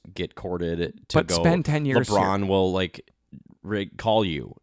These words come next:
Speaker 2: The
Speaker 1: and
Speaker 2: goal
Speaker 1: you'll
Speaker 2: is
Speaker 1: be
Speaker 2: to
Speaker 1: like, "Okay."
Speaker 2: spend ten years here. If we could get him till he's thirty, that'd be, that would be the biggest win we could have.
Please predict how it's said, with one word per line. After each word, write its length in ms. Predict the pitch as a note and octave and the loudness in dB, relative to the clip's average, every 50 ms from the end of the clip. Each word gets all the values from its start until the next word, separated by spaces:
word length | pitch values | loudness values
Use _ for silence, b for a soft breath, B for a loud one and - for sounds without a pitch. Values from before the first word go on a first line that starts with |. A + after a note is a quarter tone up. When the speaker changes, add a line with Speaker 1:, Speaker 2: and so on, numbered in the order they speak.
| _ - | _ -2
Speaker 2:
The 80 | - | 0
Speaker 1:
and 60 | G2+ | 2
Speaker 2:
goal 120 | D3 D#3+ F3+ | 4 4 6
Speaker 1:
you'll 100 | G3+ G#3+ | 6 6
Speaker 2:
is 80 | G#3 G3 | 6 6
Speaker 1:
be 40 | F#3+ | 4
Speaker 2:
to 40 | F#3+ | 2
Speaker 1:
like, 40 | F3 A#2+ | 2 4
"Okay." 40 | A#2+ | 4
Speaker 2:
spend 200 | E3+ E3 E3 C#3+ | 2 2 2 0
ten 180 | - D3+ D3 C#3+ | -2 -2 -2 0
years 300 | C3+ B2 A2+ G#2 - - | -2 -2 -2 -4 -6 -10
here. 180 | - - - - | -12 -12 -10 -12
If 120 | - - | -6 -4
we 100 | - D3+ | -2 -2
could 140 | C3+ E3+ D#3+ | -2 -2 -2
get 120 | C#3+ D#3+ D3 | -2 -2 -2
him 100 | D3 C#3+ | 0 0
till 100 | D3+ C#3 | 0 0
he's 120 | C3 - | 0 -2
thirty, 420 | - - A2+ G2+ G2+ - - B2 - _ _ _ _ _ _ _ _ _ _ | -2 -4 -4 -2 -4 -4 -8 -10 -12 _ _ _ _ _ _ _ _ _ _
that'd 360 | - C3 B2 A#2 - - B2+ | -2 -2 -2 -2 -6 -8 -4
be, 300 | B2 B2+ B2 A#2+ A2+ A#2 | 0 0 0 0 0 -2
that 180 | - - B2+ B2 | -2 -2 -2 -2
would 100 | B2 B2 | -2 -2
be 100 | B2+ B2 | -2 -4
the 80 | A#2 A#2 | -2 -4
biggest 280 | B2 A2 A#2+ A2+ - | -4 -4 -4 -6 -6
win 160 | - G#2 A2 A2 | -8 -8 -8 -8
we 80 | A2 | -8
could 140 | G#2+ - G2+ | -10 -10 -12
have. 240 | F#2 - - - _ | -12 -14 -16 -20 _